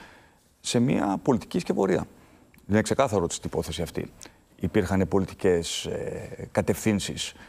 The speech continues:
ε, οι οποίες δόθηκαν από την κυβέρνηση. Δέκα άνθρωποι στοχοποιήθηκαν. Οδηγήθηκε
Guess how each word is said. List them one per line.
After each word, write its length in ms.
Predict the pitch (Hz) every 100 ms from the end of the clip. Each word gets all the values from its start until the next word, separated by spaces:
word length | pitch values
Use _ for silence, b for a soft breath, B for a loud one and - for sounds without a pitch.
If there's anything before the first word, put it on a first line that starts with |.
| B _
ε, 180 | - 92
οι 120 | - 98
οποίες 280 | 90 98
δόθηκαν 360 | 85 98 90 87
από 120 | 82
την 100 | 82
κυβέρνηση. 580 | 80 92 165 240 - 220 151 - -
Δέκα 340 | - 117 117 104
άνθρωποι 400 | 95 87 - 82
στοχοποιήθηκαν. 800 | - 85 82 101 - 98 104 - - _ _ _ _ _ -
Οδηγήθηκε 640 | 120 110 107 143 113 92